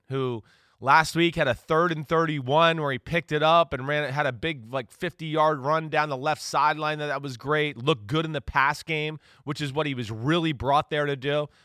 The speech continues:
And that's where I just wonder if that's what happens this week. With McKinnon in the game, do we see more of a pass to the running back type offense out of Shanahan and Nick Mullens, who's, like you said, a good decision maker. He's got a good, quick release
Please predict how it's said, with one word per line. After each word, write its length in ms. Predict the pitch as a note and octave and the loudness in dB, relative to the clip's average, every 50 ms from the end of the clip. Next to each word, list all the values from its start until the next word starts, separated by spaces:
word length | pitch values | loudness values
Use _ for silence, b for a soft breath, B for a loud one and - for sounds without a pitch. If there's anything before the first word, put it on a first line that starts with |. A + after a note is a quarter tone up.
| b b b | b b b
And 140 | - G3 | -6 -2
that's 220 | G#3 G#3+ A3+ - - | -2 -2 -2 -2 -4
where 460 | F#3 G3 G3 F3+ F3 E3+ E3 D#3+ C#3+ - _ | -4 0 0 2 2 0 -2 -2 -6 -10 _
I 140 | - C3+ D#3 | 0 0 2
just 180 | D#3 D3+ D3+ B2+ | 0 0 -4 -4
wonder 360 | C#3+ D3+ D#3 D#3 D3+ D#3+ D3+ | -4 -4 -2 -2 -2 -2 -2
if 120 | C#3+ A#2+ | -2 0
that's 220 | - C#3 C3 C3+ - | 0 0 0 0 0
what 120 | D3 C3+ | -6 -6
happens 420 | A#2 C3+ D3+ D#3+ - D3+ B2+ A2+ G2+ | -2 0 0 0 0 -4 -10 -8 -8
this 180 | A#2+ A#2+ - | -8 -8 -6
week. 320 | - A#2 A2 F#2+ E2+ _ _ _ _ _ _ _ _ | -6 -6 -6 -8 -10 _ _ _ _ _ _ _ _
With 140 | - A#2 A2+ | -10 -8 -6
McKinnon 460 | A2+ G#2 - - D3+ D3+ D#3 D#3+ D#3 | -8 -8 -8 -6 -6 -4 -4 -2 -2
in 160 | D3+ D3+ D3+ | -2 -4 -4
the 140 | D3+ D3 C#3 | -4 -4 -4
game, 500 | B2 B2 C3+ C3+ C3+ B2+ B2+ B2 A#2 A2 _ _ _ _ _ _ _ | -4 -2 -2 -2 -2 -2 -4 -6 -8 -12 _ _ _ _ _ _ _
do 100 | - B2 | -10 -8
we 120 | A#2 B2 A#2 | -8 -6 -8
see 260 | - - C#3+ C#3+ C#3 | -8 -6 -6 -4 -4
more 440 | C3 B2+ B2 C3 C3+ C#3+ C#3 C3+ C3+ | -4 -4 -4 -2 -2 0 2 2 2
of 100 | B2+ A#2 | 2 2
a 400 | A#2+ A#2 A2+ A2 G#2+ G2+ F#2+ - _ _ _ _ _ | 0 2 2 2 2 0 0 -4 _ _ _ _ _
pass 440 | - - - E3 D#3+ D#3 D3 - - | -16 -4 2 2 4 4 2 0 -4
to 140 | - E3+ D3+ | -6 -4 -2
the 120 | C3 B2+ | -2 -2
running 400 | A#2+ G#2+ B2+ C#3 D3 D3 C#3 A#2+ | -2 0 0 0 0 0 -2 -4
back 320 | A2 B2 A#2 A#2 A2+ _ - | 0 0 2 2 0 _ -6
type 320 | - - C#3 C3+ A#2 - - - | -4 -2 -2 -2 -2 -4 -2 0
offense 480 | A#2+ B2 A#2 A2 - B2 A#2 A2 F#2+ | 2 2 2 2 -2 -6 -6 -6 -4
out 140 | A#2 A#2 A2+ | -4 -4 -4
of 80 | A2 G2+ | -4 -6
Shanahan 560 | - - C#3 A#2+ A#2 A#2 A2+ A#2 A#2 A2+ A2 | -6 -6 -4 -4 -4 -4 -4 -4 -4 -4 -4
and 120 | G#2+ A2 | -6 -6
Nick 160 | A2+ A#2 A2+ | -6 -8 -8
Mullens, 420 | - A#2+ A#2+ A#2 A2+ A2 G#2+ G#2 F#2+ | -6 -2 0 0 0 0 -4 -6 -6
who's, 220 | A#2+ B2+ A2 - - b b b b b | -6 -6 -6 -8 -12 b b b b b
like 200 | C3 C3+ A#2 A#2 | -6 -4 -4 -2
you 120 | D3 E3 | -4 -4
said, 200 | D3+ - C#3+ B2+ | -2 -2 -2 -2
a 60 | A2+ | -2
good 240 | G#2+ G2+ F#2+ D3+ D#3 | -2 -2 -2 -2 -2
decision 500 | B2 B2+ A#2 - - E3 D#3 C3+ D3 C#3+ | -2 -4 -6 -4 -4 -4 -2 -2 -4 -2
maker. 520 | C#3+ C#3+ C#3+ C#3 - - C#3 C#3 C3+ B2+ - b b b b b | -2 -2 -2 -2 -2 -2 -2 0 0 -2 -4 b b b b b
He's 160 | b C#3 B2+ | b -10 -6
got 200 | A2 C#3+ C#3+ C3 | -2 0 0 0
a 80 | A#2+ A2+ | 0 -2
good, 340 | G#2+ G2 C3+ D#3 D3+ C3+ - | -4 -4 -4 -4 -4 -4 -8
quick 400 | - - - E3 D3+ D3 - - | -12 -6 -4 -2 -4 -4 -6 -8
release 720 | B2 B2 A#2+ G#2+ G#2 C3+ C#3+ D3 C#3+ - - - - - | -6 -6 -6 -4 -4 -6 -6 -6 -6 -8 -10 -12 -12 -14